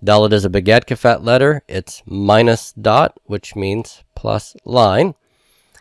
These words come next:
Now, where's the accent here? It's on the first syllable. It's Yared. Now, if the accent were on the final syllable, I wouldn't mark it.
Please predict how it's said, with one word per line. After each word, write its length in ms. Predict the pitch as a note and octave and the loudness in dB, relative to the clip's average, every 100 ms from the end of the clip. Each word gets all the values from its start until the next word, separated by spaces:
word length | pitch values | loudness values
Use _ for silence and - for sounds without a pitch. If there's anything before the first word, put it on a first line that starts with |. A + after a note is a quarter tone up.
| - | -4
Now, 380 | F#3 C3 D2+ - _ _ _ - | 2 2 0 -10 _ _ _ 0
where's 200 | E3+ G3+ | 0 2
the 160 | F3+ | 0
accent 460 | D#3 F3+ - A2+ - | 2 2 2 -2 -2
here? 300 | G#2 D2+ - _ _ _ - | -8 -10 -14 _ _ _ -8
It's 180 | E3 F3+ | -2 2
on 140 | F3 | 2
the 80 | D3+ | 2
first 360 | - E3+ D#3+ | 0 0 0
syllable. 520 | - A2 F2+ D2+ D#2 _ | -2 -2 -2 -6 -10 _
It's 320 | A2 A2+ - _ _ | -4 -4 -6 _ _
Yared. 600 | A2+ B2 D#3+ D3+ F#2 D#2 _ _ _ _ _ _ _ _ | -6 4 6 6 4 -6 _ _ _ _ _ _ _ _
Now, 340 | A#2+ A#2 A2+ - _ | 0 2 2 -2 _
if 180 | - F#3+ | -2 0
the 160 | - G#3 | 0 0
accent 340 | E3 - D3 | 0 0 -2
were 160 | A#2+ B2+ | 2 2
on 100 | A#2 | 2
the 80 | A2 | 0
final 360 | - G3 C#3+ | -2 0 0
syllable, 360 | G#2+ A#2 G#2 G#2 | -2 -4 -2 0
I 80 | G#2 | 0
wouldn't 300 | A2+ A2 - | 0 -4 -4
mark 380 | B2 C#3 C3 | 0 2 2
it. 140 | - | -2